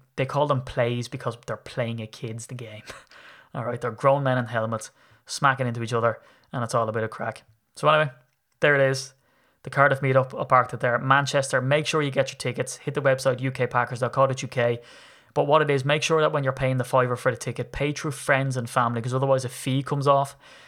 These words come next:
and then we have to refund it and get you to pay it again, because all of the money goes to the venue.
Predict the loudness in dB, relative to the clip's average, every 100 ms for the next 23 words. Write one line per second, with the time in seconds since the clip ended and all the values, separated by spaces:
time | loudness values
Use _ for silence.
0 | _ -2 2 2 2 0 0 -4 -2 -2
1 | -2 -2 -6 -6 -8 -4 -4 -2 -4 -2
2 | -2 4 4 4 2 0 0 0 -2 -2
3 | -6 -4 -4 -6